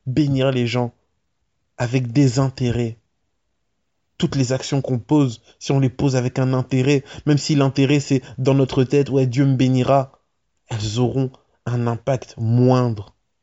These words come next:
Quand est-ce que on va comprendre que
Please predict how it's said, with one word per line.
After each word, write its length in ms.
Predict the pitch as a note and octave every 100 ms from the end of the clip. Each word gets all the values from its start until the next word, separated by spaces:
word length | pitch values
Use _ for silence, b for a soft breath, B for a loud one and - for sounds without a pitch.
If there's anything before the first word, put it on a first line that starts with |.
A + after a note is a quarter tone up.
| _ _ _ _ _ _ _ _ _ _ _ _ _
Quand 280 | - C#3+ -
est-ce 180 | C#3+ C3
que 300 | - B2+ A#2+ b b
on 80 | A#2+
va 120 | B2
comprendre 500 | C3 C3 A#2+ C3+ C3+
que 260 | C3 A#2+ A2+